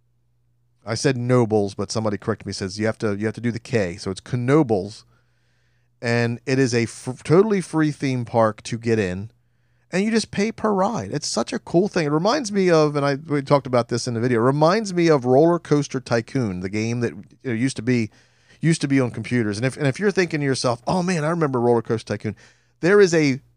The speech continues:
open source version. I think it's called Open R C T. So if anybody has, like, new computers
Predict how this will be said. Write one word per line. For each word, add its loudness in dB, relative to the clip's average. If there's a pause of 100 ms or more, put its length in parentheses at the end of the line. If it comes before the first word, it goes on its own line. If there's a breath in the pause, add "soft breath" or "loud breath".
(160)
open 4
source 0
version. 0
I -4
think -2
it's -6
called 2
Open 0
R 0
C -6
T. -6
So -2
if -4
anybody 4
has, 2
like, 0
new 2
computers -2